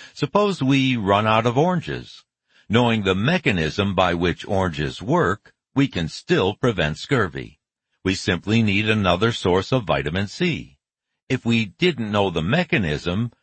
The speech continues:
we might be tempted to try bananas. The word that scientists use for the second type of why question is mediation.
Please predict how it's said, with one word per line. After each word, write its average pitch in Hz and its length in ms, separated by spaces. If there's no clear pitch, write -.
we 117 200
might 160 400
be 82 180
tempted 90 480
to 127 140
try 78 320
bananas. 92 800
The 135 80
word 196 280
that 147 180
scientists 107 680
use 104 380
for 92 140
the 87 100
second 98 380
type 82 260
of 69 160
why 92 300
question 80 720
is 110 240
mediation. 110 960